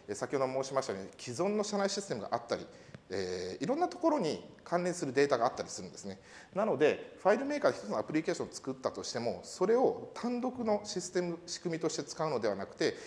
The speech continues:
必要に応じて別のシステムと連携しながら、例えば基幹システムにあるデータを必要に応じてファイルメーカー側に持ってきて、それをファイルメーカー上で利用する。場合によっては、えー、ファイルメーカーで入力したデータを別のシステムに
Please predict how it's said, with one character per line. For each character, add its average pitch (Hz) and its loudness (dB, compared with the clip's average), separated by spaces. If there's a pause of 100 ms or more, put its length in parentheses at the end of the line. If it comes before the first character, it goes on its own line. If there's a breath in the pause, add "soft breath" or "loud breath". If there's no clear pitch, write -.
(140 loud breath)
必 - -6
要 254 2
に 247 -2
応 240 2
じ - -2
て 202 -4
別 - -6
の 233 0
シ 233 -4
ス - -4
テ 220 0
ム 214 -2
と 139 4
連 147 0
携 190 4
し 185 0
な 156 4
が 147 10
ら、 - 4 (160)
例 262 2
え - 2
ば 277 2
基 - -12
幹 202 0
シ 240 -4
ス - -10
テ 196 0
ム 156 2
に 139 2
あ 160 4
る 147 0
デ 185 4
ー 196 -2
タ 208 6
を 170 6
必 - -4
要 147 2
に 147 -2
応 151 4
じ - -2
て - -10
フ - -14
ァ 123 4
イ - 0
ル 139 -4
メ 143 0
ー 143 0
カ 147 6
ー 131 6
側 143 8
に 113 4
持 92 -4
っ - -12
て - -4
き - -8
て、 - 2 (280 loud breath)
そ - 0
れ 370 6
を 370 6
フ - -6
ァ 139 8
イ 135 6
ル 131 2
メ 123 2
ー 113 -2
カ 113 6
ー 101 4
上 107 2
で 143 2
利 104 -2
用 95 -2
す - -2
る。 95 -4 (460)
場 127 4
合 196 4
に 233 0
よ 247 0
っ 233 -6
て 147 0
は、 139 6 (380 loud breath)
え 107 -2
ー、 - 2
フ - -2
ァ 170 6
イ - 2
ル 196 0
メ 226 2
ー 208 0
カ 220 4
ー - 2
で 127 0
入 131 0
力 165 2
し - -2
た 135 6
デ 143 6
ー 151 -4
タ 165 8
を 180 4
別 113 -4
の 196 2
シ 190 0
ス - -6
テ 180 4
ム 202 4
に 226 0